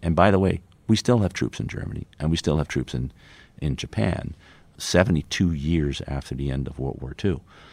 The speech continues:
And it, so, and, and we made huge commitments in terms of the economic and political, uh, reconstruction of both countries, and the kind of effort that, that came out of, uh, out of World War Two.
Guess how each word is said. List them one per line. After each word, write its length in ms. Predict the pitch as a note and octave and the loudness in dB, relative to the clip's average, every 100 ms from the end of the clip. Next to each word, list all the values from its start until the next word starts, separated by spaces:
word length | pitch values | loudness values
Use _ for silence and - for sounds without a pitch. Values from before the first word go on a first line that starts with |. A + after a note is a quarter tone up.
| - - _ - | -20 -20 _ -2
And 180 | F2 | 0
it, 80 | E2 | 0
so, 300 | - F#2 E2+ - | 4 4 4 2
and, 140 | F2 - | -2 2
and 140 | F2+ | 4
we 80 | F2 | 4
made 460 | E2+ F2 E2 - - | 6 4 4 -2 -16
huge 540 | - - C#3+ C#3 - | -10 6 8 8 6
commitments 640 | - F#2 F2+ E2+ D2+ C2 - | 0 4 4 2 -2 -2 -4
in 80 | C#2 | -6
terms 360 | - D2 C#2+ | -2 -2 -2
of 100 | C2+ | -6
the 160 | - B1 | -6 -4
economic 540 | E2+ D#2+ D2+ D2+ C#2+ - | -2 0 2 2 0 -2
and 240 | C2 A#1+ | -6 -4
political, 640 | C#2 C#2+ D#2 C2+ C#2 C2 - | -4 -2 -2 -4 -4 -6 -8
uh, 140 | A#1 | -10
reconstruction 760 | - E2 - C#2+ C#2 C2 - B1 | -4 -2 -2 -4 -4 -4 -4 -8
of 120 | - | -6
both 220 | C#2 B1+ | -6 -6
countries, 600 | - C#2 - - - - - - - - _ | -4 -4 -4 -10 -10 -14 -18 -20 -20 -20 _
and 160 | - C2 | -8 -6
the 60 | - | -4
kind 320 | - E2 E2 | 0 2 2
of 120 | - | -2
effort 420 | - E2+ - C#2 - | -2 -2 -2 -4 -4
that, 240 | B1 - | -8 -6
that 160 | C#2 - | -10 -6
came 280 | F2 D#2 | -2 -2
out 180 | C#2+ C2 | -2 -4
of, 200 | C2+ - - | -8 -12 -12
uh, 180 | C#2 - | -10 -10
out 180 | - C2+ | -8 -8
of 120 | C#2+ | -4
World 200 | D2 - | -4 -4
War 140 | C2+ A#1 | -6 -6
Two. 300 | - C2 | -4 -4